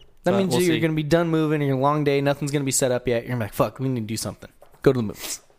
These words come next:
Speaker 2: I got a lot to set up, bro.
Speaker 1: I'll help you set up so you can go to the movies, Jay.
Speaker 2: Hey, real quick, next time that you're listening to us, we might be in our brand new podcast studio slash my game room.
Speaker 1: Jason getting an apartment.
Speaker 2: Yes.
Speaker 1: Moving out. Address is?
Speaker 2: We have a sweet,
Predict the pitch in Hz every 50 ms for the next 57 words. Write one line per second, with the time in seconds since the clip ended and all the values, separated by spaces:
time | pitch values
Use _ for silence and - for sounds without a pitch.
0 | _ - - - 165 170 147 107 113 113 113 113 - - - - - - - -
1 | - - - - - - - - - - - - - - - 156 151 180 190 175
2 | 165 143 - 156 131 113 101 - - - - 143 131 123 120 107 107 101 92 -
3 | - - - - - - - - - - - - 135 139 156 147 - - - -
4 | - - - - - _ _ - - - 131 131 123 - 156 156 139 - 123 120
5 | - - 123 120 117 113 110 - 123 110 117 120 117 113 139 - - 127 120 -
6 | - 110 107 - 120 120 123 120 117 - - 120 117 113 110 104 120 117 117 117
7 | 117 113 - 120 117 117 - 127 123 117 - - 127 120 123 123 120 - - 120
8 | 117 117 - 127 120 120 120 123 139 147 127 113 110 113 - - - - - _
9 | _ - - - 135 117 - 117 104 101 110 123 - - 135 101 95 95 95 -
10 | 131 135 98 - - - - - - - - - 190 - 117 117 113 - - -
11 | - - - 123 113 110 117 113 95 - - - - 123 120 123 117 117 98 -
12 | - - - 135 117 92 73 71 - - - - - - - - - _ _ _
13 | _ - - - - 147 143 156 143 117 113 - - - - 123 120 123 135 143
14 | 143 -